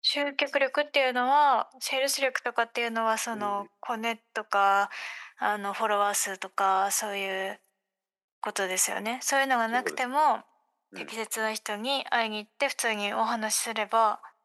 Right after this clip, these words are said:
Speaker 2: いや、そうですよ。
Speaker 1: 先日のテーマで話した順番で、
Speaker 2: うん。
Speaker 1: あの、普通に話せば、
Speaker 2: うん。
Speaker 1: 売れちゃう。
Speaker 2: ですですです。
Speaker 1: うん。
Speaker 2: 本当にそうですね。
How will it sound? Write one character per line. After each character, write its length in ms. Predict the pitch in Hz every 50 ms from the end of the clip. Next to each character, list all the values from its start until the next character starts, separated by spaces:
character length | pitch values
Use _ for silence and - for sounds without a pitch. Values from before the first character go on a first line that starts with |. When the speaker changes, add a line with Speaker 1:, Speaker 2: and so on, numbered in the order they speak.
| _ _ _ _ _ _ _ -
Speaker 2:
い 40 | -
や、 60 | 123 - - -
そ 160 | - - 127
う 20 | 95
で 60 | 80
す 120 | - -
よ。 140 | 78 - - _ _ _ _
Speaker 1:
先 280 | - - - 247 226 220
日 340 | 208 214 214 - - 214 202
の 180 | 196 196 196
テ 180 | 196 - 233 214
ー 60 | 202
マ 160 | 196 190 190
で 80 | 185 190
話 380 | 190 196 208 196 190 190 185 -
し 60 | -
た 220 | - 196 185 185
順 220 | 185 202 196 190 185
番 240 | 190 190 185 185
で、 260 | 180 185 185 180 - - - - - - - - _ _ _ -
Speaker 2:
う 40 | 226
ん。 120 | 208 165 -
Speaker 1:
あ 80 | - 202
の、 360 | 190 185 185 185 185 190 190
普 80 | 185 -
通 200 | - - 202 196
に 120 | 190 190
話 320 | 196 196 196 190 196 196 196
せ 100 | 202 185
ば、 320 | 180 175 175 175 - - _ _ _ _ _ _ _ _ _ _ _ _ -
Speaker 2:
う 60 | 127
ん。 420 | 113 90 76 - _ _ - 214
Speaker 1:
売 40 | -
れ 120 | 202 202 196
ち 140 | - -
ゃ 160 | 196 180 175 -
う。 60 | - - - - _ _ _ _ _ _ _ _ _ _ _ - - - - - _ _ _ _ _ _ _ _ _ -
Speaker 2:
で 80 | 110 101
す 100 | - -
で 80 | 85 71
す 120 | - 76
で 60 | -
す。 40 | _ -
Speaker 1:
う 20 | -
ん。 40 |
Speaker 2:
本 720 | 233 226 220 208 208 202 202 196 196 190 190 190 190 190 160
当 100 | - 143
に 60 | 123
そ 200 | - - 95 90
う 40 | 76
で 60 | - _
す 100 | - 76
ね。 60 | 71